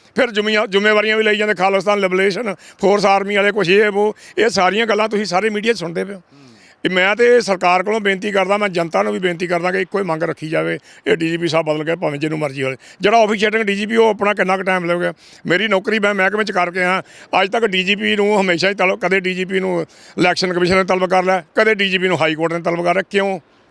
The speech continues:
Speaker 1: ਇਹ ਸਾਡੀਆਂ ਨਲਾਇਕੀਆਂ ਦੀ ਵਜ੍ਹਾ ਹੈ। ਇੱਥੇ ਸਾਨੂੰ ਇਹ ਸਾਫ਼ ਜ਼ਾਹਰ ਹੁੰਦਾ ਕਿ ਸਾਡੇ ਕੰਟਰੋਲ ਤੋਂ ਬਾਹਰ ਹੈ, ਤਾਂ ਹੀ ਸਾਨੂੰ ਬੁਲਾ ਰਿਹਾ। ਮੈਂ ਨੌਕਰੀ ਦੌਰਾਨ ਕਦੀ ਆਈ ਪੀ ਐਸ ਸਸਪੈਂਡ ਨਹੀਂ ਹੁੰਦੇ ਦੇਖਿਆ, ਇੱਥੇ ਡੀ ਜੀ ਪੀ ਆਈ ਪੀ ਐਸ ਸਸਪੈਂਡ, ਐਸ ਐਸ ਪੀ ਆਈ ਪੀ ਐਸ ਸਸਪੈਂਡ, ਐਸ ਐਸ ਪੀ ਜ਼ਿਲ੍ਹਾ ਅੰਮ੍ਰਿਤਸਰ ਰਾ-, ਅ, ਸਸਪੈਂਡ। ਇਹ ਕਿਤੇ ਕੀ ਮਤਲਬ ਹੈ ਸਸਪੈਂਡ ਕਰਨ ਦਾ?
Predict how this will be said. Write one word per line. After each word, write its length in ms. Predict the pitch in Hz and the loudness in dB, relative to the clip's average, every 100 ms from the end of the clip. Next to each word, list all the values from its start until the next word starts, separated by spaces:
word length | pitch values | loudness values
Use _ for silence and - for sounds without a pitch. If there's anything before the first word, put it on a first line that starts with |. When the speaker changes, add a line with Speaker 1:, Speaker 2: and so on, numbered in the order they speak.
| _ _ _ _ - | _ _ _ _ 2
Speaker 1:
ਇਹ 300 | 226 240 262 311 | 6 6 4 0
ਸਾਡੀਆਂ 400 | 185 196 220 226 | -2 0 2 2
ਨਲਾਇਕੀਆਂ 420 | 202 170 175 196 | 2 0 0 -2
ਦੀ 80 | 196 | 2
ਵਜ੍ਹਾ 240 | 190 175 | 2 2
ਹੈ। 100 | 123 _ _ _ _ | -2 _ _ _ _
ਇੱਥੇ 240 | 196 - 254 | -4 0 0
ਸਾਨੂੰ 300 | 214 220 233 | 2 2 0
ਇਹ 60 | |
ਸਾਫ਼ 260 | 208 185 196 | 2 2 4
ਜ਼ਾਹਰ 220 | 196 214 | 2 0
ਹੁੰਦਾ 220 | 196 196 | 0 0
ਕਿ 100 | 208 | 0
ਸਾਡੇ 240 | 185 175 196 | 0 0 0
ਕੰਟਰੋਲ 340 | 190 175 175 | -4 -2 -2
ਤੋਂ 100 | 190 | 0
ਬਾਹਰ 240 | 175 190 202 | 2 2 2
ਹੈ, 80 | 202 - _ | -4 -12 _
ਤਾਂ 100 | 196 | -2
ਹੀ 60 | 214 | 0
ਸਾਨੂੰ 240 | 190 196 | -2 -2
ਬੁਲਾ 240 | 190 175 | 0 2
ਰਿਹਾ। 180 | 160 151 - _ - - | 2 -2 -4 _ -14 -2
ਮੈਂ 180 | 196 | 0
ਨੌਕਰੀ 320 | 220 214 220 233 | 2 0 0 0
ਦੌਰਾਨ 240 | 214 214 | 2 2
ਕਦੀ 180 | 214 220 | 2 2
ਆਈ 160 | 196 | 2
ਪੀ 100 | 190 | 0
ਐਸ 120 | 208 185 | -2 -4
ਸਸਪੈਂਡ 300 | 156 180 185 | -2 -4 -2
ਨਹੀਂ 140 | 190 | -4
ਹੁੰਦੇ 180 | 175 170 | -2 -2
ਦੇਖਿਆ, 240 | 160 160 | -2 -2
ਇੱਥੇ 120 | 185 | -2
ਡੀ 160 | 185 180 | -2 -2
ਜੀ 100 | 180 | -4
ਪੀ 100 | 180 | -2
ਆਈ 120 | 175 | -2
ਪੀ 100 | 160 | -2
ਐਸ 120 | 165 | -8
ਸਸਪੈਂਡ, 280 | 143 139 143 147 _ _ - _ | -10 -14 -16 -18 _ _ -20 _
ਐਸ 200 | 180 180 | -2 0
ਐਸ 100 | 190 | -2
ਪੀ 120 | 180 | 0
ਆਈ 140 | 190 175 | 0 0
ਪੀ 100 | 170 | -4
ਐਸ 140 | 156 | -6
ਸਸਪੈਂਡ, 320 | 139 156 156 151 _ - - | -8 -10 -10 -14 _ -8 -2
ਐਸ 180 | 175 175 | -2 -2
ਐਸ 80 | |
ਪੀ 120 | 185 190 | -6 -4
ਜ਼ਿਲ੍ਹਾ 180 | 180 269 | -4 -2
ਅੰਮ੍ਰਿਤਸਰ 360 | 160 175 165 | -2 0 2
ਰਾ-, 380 | 170 196 190 208 | 2 0 -4 -4
ਅ, 20 | |
ਸਸਪੈਂਡ। 420 | 151 160 143 151 165 _ - - | -2 -4 -4 -4 -6 _ -20 -4
ਇਹ 120 | 220 233 | 0 0
ਕਿਤੇ 240 | 233 254 | 0 -4
ਕੀ 260 | 269 247 277 | 0 0 2
ਮਤਲਬ 240 | 220 196 | 2 2
ਹੈ 40 | |
ਸਸਪੈਂਡ 340 | 180 165 160 165 | 0 -2 -4 -4
ਕਰਨ 180 | 160 156 | -4 0
ਦਾ? 240 | 175 220 | 0 0